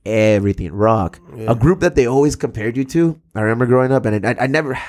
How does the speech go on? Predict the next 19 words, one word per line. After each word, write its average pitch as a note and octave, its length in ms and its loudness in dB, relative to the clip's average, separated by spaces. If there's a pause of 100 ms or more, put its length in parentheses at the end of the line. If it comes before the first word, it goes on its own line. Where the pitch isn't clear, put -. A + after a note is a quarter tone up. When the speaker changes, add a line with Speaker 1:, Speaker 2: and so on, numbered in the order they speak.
Speaker 1:
I B2 60 -14
never F#3+ 200 2
really D3+ 160 4
saw A2+ 260 0
it. G2 60 -2
I B2 80 2
liked D3+ 300 0
that C3+ 180 0
band, B2+ 240 0
but B2 100 2
I C3 60 2
never C3 220 0
Speaker 2:
Uh-huh. A#2+ 80 -2
Speaker 1:
liked A#2+ 180 -2
the A#2 60 -8
comparison, G#2+ 520 -2
like F#2+ 120 -8
Oso A2+ 220 0
Matli. G#2 440 -2